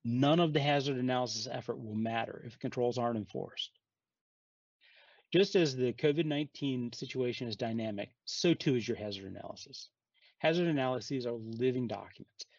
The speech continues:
They should be reviewed regularly and updated as needed. Scenarios can be added and reevaluated for probability and severity. State-of-the-art controls today may need to be changed tomorrow in response to new discoveries.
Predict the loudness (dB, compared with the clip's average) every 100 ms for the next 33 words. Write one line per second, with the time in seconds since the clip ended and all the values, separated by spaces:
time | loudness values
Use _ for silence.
0 | _ -4 -2 0 2 2 4 4 4 2
1 | 0 0 0 -4 -10 -4 -2 -2 0 0
2 | 0 -2 -2 -2 -2 -6 -18 _ _ _
3 | _ _ -2 2 4 4 2 0 0 -2
4 | -2 -2 -2 -2 -2 4 4 4 0 0
5 | 2 0 -2 -8 -8 -4 -2 0 0 2
6 | 2 0 -2 -6 -6 -2 -2 -2 -6 -14
7 | _ _ _ _ _ 2 6 8 8 6
8 | 2 -4 0 0 0 -2 2 2 0 -4
9 | -4 2 2 2 0 -2 -4 -2 -2 -2
10 | -2 0 0 -2 -4 -6 -2 -2 -2 -2
11 | -2 -2 -2 -2 -4 -10 -14 -14